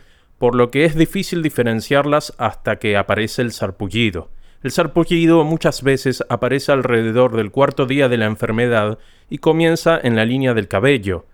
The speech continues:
extendiéndose hacia abajo hasta el torso. Tiene un aspecto rosado macular,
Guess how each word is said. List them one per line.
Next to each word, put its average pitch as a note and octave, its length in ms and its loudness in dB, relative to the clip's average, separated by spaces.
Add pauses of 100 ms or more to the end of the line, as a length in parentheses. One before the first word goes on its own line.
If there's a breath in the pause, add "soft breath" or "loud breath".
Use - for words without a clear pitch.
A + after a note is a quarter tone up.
(280)
extendiéndose D#3 760 2
hacia A#2+ 280 0
abajo C#3 420 2
hasta G#2+ 260 -2
el F#2+ 160 -4
torso. - 540 -4 (800)
Tiene E3+ 180 0
un F3 140 2
aspecto - 500 0
rosado C3 440 0
macular, A#2 640 0